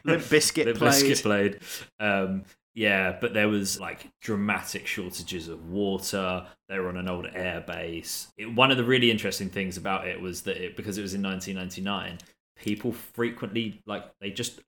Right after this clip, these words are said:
Speaker 2: lost people that they were with because there was no way to, like, text someone to say, "Where are you?"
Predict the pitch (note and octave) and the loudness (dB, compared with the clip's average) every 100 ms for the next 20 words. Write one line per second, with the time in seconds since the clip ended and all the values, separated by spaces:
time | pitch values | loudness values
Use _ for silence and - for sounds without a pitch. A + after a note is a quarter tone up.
0 | - F#2 G2 - - - A2+ G#2+ G#2 G2 | -8 -4 -4 -6 -10 -8 -8 -4 -4 0
1 | G#2 G2 G2+ D3 - D3+ G2 - G2 F#2+ | 0 0 0 -2 -4 -4 -4 -2 -2 -2
2 | G2 F#2 F2+ F#2+ F#2+ - F#2 - - F#2 | -2 0 0 0 -2 -4 -8 -10 -12 -10
3 | - - _ _ _ - - - G2 A2+ | -10 -16 _ _ _ -14 -8 -4 -2 -2
4 | A2 - F2+ F2 F2+ F2+ F#2+ G#2 | -4 -6 -4 -4 -4 -2 -2 -4